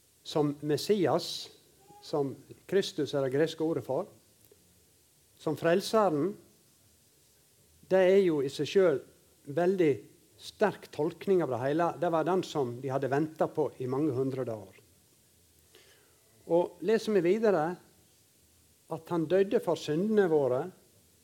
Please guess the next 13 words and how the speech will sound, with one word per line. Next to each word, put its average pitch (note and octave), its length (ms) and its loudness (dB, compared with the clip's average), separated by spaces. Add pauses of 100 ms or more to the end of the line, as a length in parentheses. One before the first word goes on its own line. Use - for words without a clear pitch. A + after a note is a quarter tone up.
(340)
så F3 240 0
er E3+ 80 6
jo F3 80 4
det G3+ 160 4
også F3+ 400 -2
en A#2+ 160 -4 (500)
tolkning D#3+ 640 0 (100)
av B2+ 80 -4
det D3 140 -2
som C3 180 -8
skjedde. A2+ 320 -12 (1400)
Og D3+ 80 0
videre, F3+ 540 4